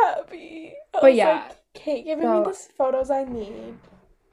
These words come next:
Speaker 1: Not relevant.
Speaker 2: So, like, as, so, like, I was thinking, mm, me as a viewer, it would be Prince Louis, and that would be weird if there was crying in the video
Speaker 1: <laughs>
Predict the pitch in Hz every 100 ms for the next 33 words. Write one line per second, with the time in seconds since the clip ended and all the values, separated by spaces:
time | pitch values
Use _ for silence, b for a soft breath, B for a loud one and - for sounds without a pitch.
0 | - _ - 240 - 196 180 - - 277
1 | 285 285 269 - 240 247 240 233 254 233
2 | 220 202 208 196 196 - 208 208 214 196
3 | 196 185 180 202 196 196 196 - 214 240
4 | 254 226 208 202 202 196 - _ 214 202
5 | 190 202 196 214 _ 247 254 247 220 202
6 | 196 196 196 - 208 202 202 208 240 233
7 | 240 220 254 240 226 254 151 - 202 196
8 | 202 196 190 - 190 180 175 - 247 220
9 | - - - - _ _ -